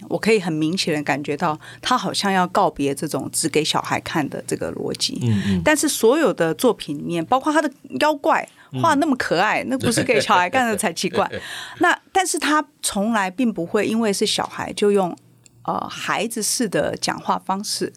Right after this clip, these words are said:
Speaker 2: 嗯。
Speaker 1: 或者是说用比较幼稚的逻辑。
Speaker 2: 嗯。
Speaker 1: 他向来都是把他觉得孩子应该要理解什么，
Speaker 2: 嗯。
Speaker 1: 最好那个有一点教育的意思啦。
Speaker 2: 是。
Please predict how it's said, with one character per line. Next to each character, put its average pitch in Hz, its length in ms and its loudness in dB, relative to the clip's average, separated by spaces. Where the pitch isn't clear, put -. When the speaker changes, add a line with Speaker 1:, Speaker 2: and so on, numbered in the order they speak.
Speaker 2:
嗯。 160 240 2
Speaker 1:
或 285 120 4
者 160 160 0
是 180 160 -2
说 202 280 2
用 208 240 0
比 139 100 -10
较 190 180 0
幼 214 300 0
稚 202 220 -2
的 151 120 0
逻 147 240 2
辑。 - 440 -6
Speaker 2:
嗯。 107 280 -2
Speaker 1:
他 - 280 0
向 330 360 2
来 175 220 0
都 208 180 2
是 214 140 -2
把 - 340 -4
他 269 160 0
觉 190 160 0
得 175 80 0
孩 147 240 -2
子 - 320 -6
应 226 180 2
该 220 180 2
要 196 160 0
理 156 180 -8
解 - 240 -2
什 - 220 -8
么， - 160 -14
Speaker 2:
嗯。 104 200 -2
Speaker 1:
最 269 160 2
好 - 220 -2
那 233 100 2
个 220 200 2
有 185 120 4
一 165 60 0
点 165 220 0
教 170 240 2
育 165 100 -8
的 - 100 -2
意 160 140 -4
思 - 180 -4
啦。 180 100 -10
Speaker 2:
是。 110 300 -4